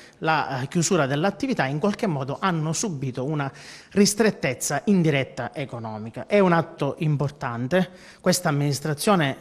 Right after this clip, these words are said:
lo... Oh, porta in Consiglio Comunale con orgoglio e con determinazione, a differenza di quelle voci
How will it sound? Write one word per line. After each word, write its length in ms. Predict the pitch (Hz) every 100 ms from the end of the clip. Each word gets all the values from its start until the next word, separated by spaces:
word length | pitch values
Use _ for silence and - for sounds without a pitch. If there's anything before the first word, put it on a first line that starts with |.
| 127 -
lo... 180 | 147 143
Oh, 600 | 135 135 135 131 123 113 - - _
porta 380 | 214 220 - 160
in 140 | 143
Consiglio 400 | 160 156 190 180
Comunale 360 | 202 233 226 139
con 260 | 151 160 156 - - -
orgoglio 380 | 185 233 254
e 40 | 160
con 160 | 156
determinazione, 960 | 151 151 156 143 143 139 127 - 127 123
a 60 | 143
differenza 540 | 185 - 240 185 156
di 200 | 143 160
quelle 340 | - 185 180
voci 500 | 175 143 110 107 117